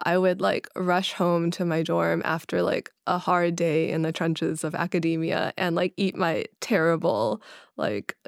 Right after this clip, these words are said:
dining hall takeout food while watching Top Chef. And it just made the food I was eating taste better, um, to imagine that possibility. So, um, a lot of Top Chef was watched. I also read quite a few chef memoirs, including Gabrielle Hamilton's, which I really, really adore, is in,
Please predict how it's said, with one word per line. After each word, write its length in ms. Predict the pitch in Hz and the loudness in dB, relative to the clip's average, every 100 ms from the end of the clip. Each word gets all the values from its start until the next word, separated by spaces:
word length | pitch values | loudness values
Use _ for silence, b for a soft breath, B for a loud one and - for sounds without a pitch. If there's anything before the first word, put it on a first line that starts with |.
| 190 | 0
dining 360 | 185 170 170 | 2 2 0
hall 260 | 180 160 160 | 0 0 0
takeout 500 | - 180 165 175 - | 0 -2 2 0 0
food 360 | - 196 185 190 | 0 0 0 0
while 240 | 185 180 170 | 2 4 4
watching 420 | 160 190 - 196 | 4 2 0 0
Top 240 | - - | 0 -4
Chef. 320 | - - 262 | -2 -2 -2
And 140 | 302 254 | 0 0
it 60 | 240 | 2
just 200 | 240 202 | -2 0
made 260 | 170 185 | 2 2
the 100 | 240 | 0
food 260 | - 196 190 | -2 0 2
I 80 | 180 | 2
was 180 | 185 | 2
eating 360 | 180 185 170 185 | 0 0 0 0
taste 400 | - 175 170 - | 0 0 0 -4
better, 360 | - 185 226 311 B B B B B | -4 0 0 -2 B B B B B
um, 380 | - 175 165 180 | -2 0 2 0
to 180 | 190 220 | 0 0
imagine 420 | 185 170 165 180 | 2 2 0 0
that 140 | 165 - | -2 -2
possibility. 600 | 165 170 - - - 196 | -4 -4 -6 -6 -6 -4
So, 300 | - 160 - | 0 0 2
um, 260 | 175 - - | 0 -2 2
a 60 | |
lot 240 | 190 208 254 | 4 4 2
of 100 | 294 | 0
Top 240 | 214 190 | 0 0
Chef 300 | - 170 - | 0 -2 0
was 160 | 170 170 | -2 0
watched. 460 | 160 175 - - | 0 0 -2 -6
I 320 | - 175 175 170 | -2 2 2 0
also 600 | - 180 - 185 180 180 - | 0 -2 0 2 4 2 -2
read 440 | 190 170 170 175 - - | -2 0 0 -2 -8 -16
quite 340 | - 202 175 - | -4 0 0 0
a 80 | 175 | -2
few 180 | - 160 | 0 0
chef 320 | - 156 - | 0 -2 -2
memoirs, 460 | 165 160 156 160 | 0 0 2 0
including 500 | 165 165 - 165 160 | 0 0 0 0 0
Gabrielle 400 | 156 156 160 160 | 2 0 2 2
Hamilton's, 760 | 160 156 170 - - - - - | 0 0 0 -2 -2 -2 -2 -2
which 220 | 170 - | -2 -2
I 100 | 165 | -2
really, 400 | 160 - 165 - | -2 -2 -2 0
really 340 | 101 - - - | 0 0 0 -2
adore, 380 | - - - - | -2 0 0 2
is 160 | 170 170 | 2 2
in, 240 | 170 - | 0 -2